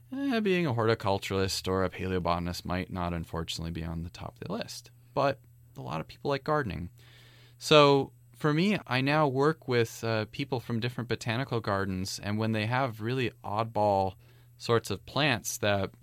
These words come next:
at least are from lineages from these ancient time periods that I'm interested in,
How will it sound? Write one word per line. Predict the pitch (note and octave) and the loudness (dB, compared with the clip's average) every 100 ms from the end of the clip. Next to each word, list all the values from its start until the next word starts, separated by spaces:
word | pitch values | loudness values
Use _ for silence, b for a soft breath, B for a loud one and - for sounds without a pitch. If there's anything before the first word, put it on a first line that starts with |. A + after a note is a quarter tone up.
| - | -6
at | G#2+ | -2
least | A2+ - | 0 0
are | G#2+ | -2
from | G#2+ F#2+ | -2 -2
lineages | G2 A2 A2+ G2 G2 F#2 | -2 0 0 0 -2 -4
from | - F#2 | -6 -4
these | F#2 F2 | -4 -4
ancient | E2+ G2 - F2+ F2 - - | -4 -4 -4 -6 -8 -12 -14
time | - F#2+ G#2+ | -6 -4 -4
periods | - F#2+ E2+ E2+ - | -2 0 0 -2 -4
that | - | -6
I'm | F2 F2+ | -4 -4
interested | C#3+ - - F2+ | -6 -8 -6 -4
in, | F2+ | -4